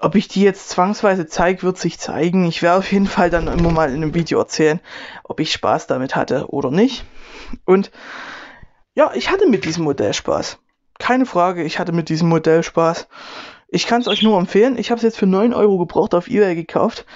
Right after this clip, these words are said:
Also wie gesagt, neu und original verpackt, auch halt von dem Händler, der es im Regal stehen hatte oder im Schaufenster.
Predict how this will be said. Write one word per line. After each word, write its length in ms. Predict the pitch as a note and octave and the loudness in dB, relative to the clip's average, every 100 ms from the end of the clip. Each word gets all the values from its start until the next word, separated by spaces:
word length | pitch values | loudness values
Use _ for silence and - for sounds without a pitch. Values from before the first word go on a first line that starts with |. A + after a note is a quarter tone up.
| G3 | -12
Also 200 | - E3 | -2 2
wie 80 | D#3+ | 2
gesagt, 360 | D3+ D#3+ D#3+ - _ _ - | 0 -2 -4 -6 _ _ -8
neu 420 | F3 E3 F3 G3 | -2 4 4 2
und 80 | E3+ | 2
original 400 | D#3+ E3 D#3+ F3 | 2 2 0 0
verpackt, 440 | F#3 - A3+ - | -2 -4 -6 -4
auch 180 | C#3+ E3 | -4 -2
halt 240 | D#3+ D#3+ - | 0 -2 -4
von 200 | _ F3 | _ -4
dem 100 | D#3+ | -2
Händler, 400 | D#3+ D#3+ D#3+ E3+ | -2 -2 2 2
der 140 | D#3+ D#3 | 2 0
es 100 | D#3 | 0
im 360 | E3 D#3+ D#3 | -2 -2 -2
Regal 600 | D3+ D#3 D#3 E3 E3 - | -2 0 0 2 0 -4
stehen 280 | - - D#3+ | -6 -2 0
hatte 240 | D#3+ D#3 D3 | 2 2 0
oder 260 | C#3 C3+ - - - - - - - | 0 -4 -8 -16 -16 -16 -18 -20 -10
im 120 | D#3+ | -2
Schaufenster. 760 | F3 F3 - F3+ F3+ - F#3 | 2 2 2 -4 -4 -2 -2